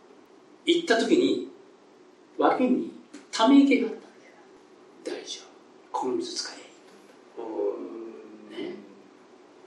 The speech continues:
Speaker 1: 言わないよ。<laughs> 言わないけども。え？後の話でね。なんか、ね。しょっぱいというのかな。<laughs>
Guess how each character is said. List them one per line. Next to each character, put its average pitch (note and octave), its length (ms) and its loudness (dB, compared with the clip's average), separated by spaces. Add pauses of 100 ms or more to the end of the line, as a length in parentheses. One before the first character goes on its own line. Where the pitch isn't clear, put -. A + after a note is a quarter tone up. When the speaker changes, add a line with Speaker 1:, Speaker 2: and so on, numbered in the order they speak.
(160)
Speaker 1:
言 - 120 -12
わ E3+ 100 4
な F#3+ 100 2
い F#3+ 140 -4
よ。 A3+ 80 -8 (560)
<laughs> - 500 -10
言 - 100 10
わ - 80 4
な - 80 0
い - 40 2
け - 60 4
ど - 180 2
も。 - 220 0 (720)
え？ - 340 8 (280)
後 F#3 260 8
の F#3 120 8
話 - 380 8
で - 140 4
ね。 - 360 4 (1200)
な E3+ 200 0
ん E3 280 6
か、 - 440 6 (580)
ね。 - 360 4 (1300)
し - 180 0
ょ - 160 2
っ - 20 -12
ぱ C#3+ 140 6
い D#3 80 8
と C#3 80 4
い C#3+ 140 6
う C#3+ 60 4
の - 180 0
か - 140 8
な。 F#3+ 100 10
<laughs> G#3 140 4